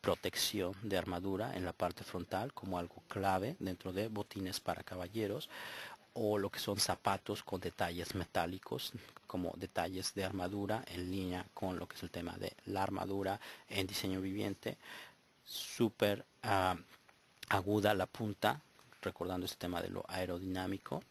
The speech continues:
como parte importante en el diseño. Esto que llaman pin loafer, en el cual los materiales son, pues bueno, materiales con textura, ah, pues mucho más, ah,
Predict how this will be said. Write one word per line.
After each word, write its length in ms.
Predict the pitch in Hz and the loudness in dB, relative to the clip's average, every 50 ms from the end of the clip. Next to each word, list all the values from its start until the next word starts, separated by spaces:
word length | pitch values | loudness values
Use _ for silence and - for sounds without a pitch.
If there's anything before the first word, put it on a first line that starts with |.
| - - | -16 -8
como 240 | - 98 87 82 - | -4 -2 -2 -2 0
parte 320 | - 87 87 87 - - | 0 0 0 0 0 -2
importante 720 | 95 90 - 92 85 - - 90 87 87 - - - - - - | -4 -4 -4 -6 -6 0 2 2 2 2 2 0 -2 -4 -2 -2
en 160 | 90 90 90 | -2 -2 -2
el 100 | 85 82 | -2 -2
diseño. 560 | 85 92 - - 120 104 101 101 95 143 - - - - - - - - _ _ - - _ - - - - - - _ _ - - _ _ _ - - - - - - - - - - - - - - - _ _ | -4 -2 0 2 2 2 4 2 2 0 -2 -4 -12 -20 -20 -20 -20 -20 _ _ -20 -20 _ -20 -20 -20 -20 -20 -20 _ _ -20 -20 _ _ _ -20 -20 -20 -20 -20 -20 -18 -18 -16 -14 -14 -14 -16 -16 -20 _ _
Esto 340 | - 123 110 104 - - 107 | 0 2 2 2 2 0 0
que 80 | - 104 | 2 2
llaman 240 | 98 98 95 90 82 | 2 4 2 0 2
pin 320 | - - 107 104 101 98 | 2 4 4 4 4 4
loafer, 440 | 95 95 98 - - - 170 226 - - - - _ _ _ - | 2 2 2 2 2 4 4 4 2 -2 -10 -20 _ _ _ -2
en 180 | - 95 92 90 | 0 2 2 2
el 100 | 90 - | 2 0
cual 320 | - - 98 92 95 92 80 | 2 4 6 6 6 4 2
los 200 | 92 98 101 - | 0 -2 0 2
materiales 560 | 110 98 - - 92 92 90 87 90 101 101 | 2 2 2 2 4 6 6 6 4 4 0
son, 280 | - - - 90 87 85 | -2 0 0 0 -2 -2
pues 160 | - - 90 | -4 -6 -6
bueno, 200 | 87 82 - - | -4 -4 -2 -2
materiales 560 | 98 98 - - - 87 85 80 87 85 - | -2 -2 -2 0 0 0 0 0 0 0 -2
con 220 | - - 92 90 | -2 -2 -4 -4
textura, 580 | - - 92 - - - 101 95 90 85 87 87 - - - - - - - - - - - | -2 -4 -4 -6 -4 -4 -2 0 2 2 2 0 -2 -6 -14 -16 -16 -16 -18 -20 -20 -6 0
ah, 420 | - 92 90 87 85 85 85 80 - - - - - _ _ _ - - - - - - _ _ - - - | 2 4 4 4 4 2 2 0 -2 -4 -10 -20 -20 _ _ _ -20 -20 -20 -20 -20 -20 _ _ -20 -18 -12
pues 180 | - - 87 90 | -10 -8 -6 -4
mucho 220 | 92 82 - 90 | -4 -2 -2 0
más, 320 | 87 82 78 - - - - - | 0 2 2 0 0 -4 -6 -4
ah, 160 | - 98 | -4 -4